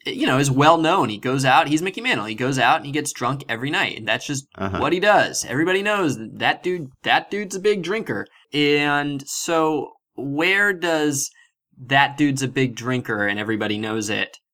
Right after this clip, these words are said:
Speaker 1: bleed into, and that, and, you know, we're measuring his, his, uh, uh, electrolyte levels,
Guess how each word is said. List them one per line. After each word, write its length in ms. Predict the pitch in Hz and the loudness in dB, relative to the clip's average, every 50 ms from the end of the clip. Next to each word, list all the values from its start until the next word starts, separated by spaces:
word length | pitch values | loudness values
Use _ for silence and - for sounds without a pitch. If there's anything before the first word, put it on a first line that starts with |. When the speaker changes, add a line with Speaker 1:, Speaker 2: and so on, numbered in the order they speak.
| _ _ | _ _
Speaker 1:
bleed 280 | 123 120 120 117 113 | -4 -2 -2 0 0
into, 720 | 117 113 110 110 107 - - 123 113 107 104 104 101 101 104 104 - - | 0 0 -2 -4 -6 -6 -4 -2 0 0 0 0 0 -2 -2 -4 -4 -4
and 200 | 113 110 110 117 | -4 -2 0 0
that, 200 | 120 117 - - - - | 0 0 -2 -6 -8 -6
and, 180 | 123 113 117 - | -4 -4 -4 -4
you 140 | 127 120 | -4 -2
know, 100 | 113 104 | -2 0
we're 280 | 101 107 117 113 113 110 | 0 2 2 2 2 2
measuring 500 | 107 110 120 117 110 110 113 110 107 101 | 0 -2 -2 0 0 0 -2 -2 -4 -4
his, 380 | 101 104 98 95 - - - - _ | -4 -6 -4 -4 -4 -6 -6 -8 _
his, 260 | - 110 104 101 101 | -6 -4 -4 -2 -2
uh, 180 | 101 95 98 - - - | -2 -2 -2 -4 -8 -10
uh, 240 | 123 104 104 - | -8 -6 -4 -2
electrolyte 640 | 110 107 113 131 - - 123 110 101 101 95 92 - _ _ _ _ _ | 0 0 -2 -2 -2 -4 -4 -2 0 0 0 0 -2 _ _ _ _ _
levels, 520 | - 98 95 92 95 98 - - - - | -4 -4 -4 -4 -4 -8 -8 -8 -10 -12